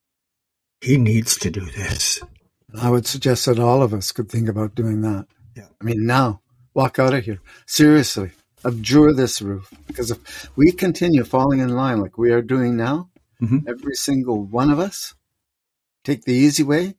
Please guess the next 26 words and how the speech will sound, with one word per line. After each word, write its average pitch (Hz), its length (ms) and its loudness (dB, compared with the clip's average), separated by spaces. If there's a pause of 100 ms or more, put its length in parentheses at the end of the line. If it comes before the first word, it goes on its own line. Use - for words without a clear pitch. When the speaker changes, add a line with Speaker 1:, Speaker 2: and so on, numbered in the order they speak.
(220)
Speaker 2:
sit - 300 -2
in 151 60 0
your 123 120 2
parlor, 135 360 2
watch 131 280 -2
your 127 120 -8
T 135 180 -4
V, 127 240 -4
go 127 180 0
to 131 60 -4
your 127 160 -2
comfortable, 113 480 -6
good-paying 123 640 -2
job, 127 360 -2
whatever 123 300 -2
your 120 180 -2
version 131 520 -2
of 95 160 -6
doing 143 260 4
that 120 220 -2
is, 143 360 -4 (680)
we 120 100 -4
know 165 220 2
where 147 140 -8
that 123 200 -8
goes. 175 400 -8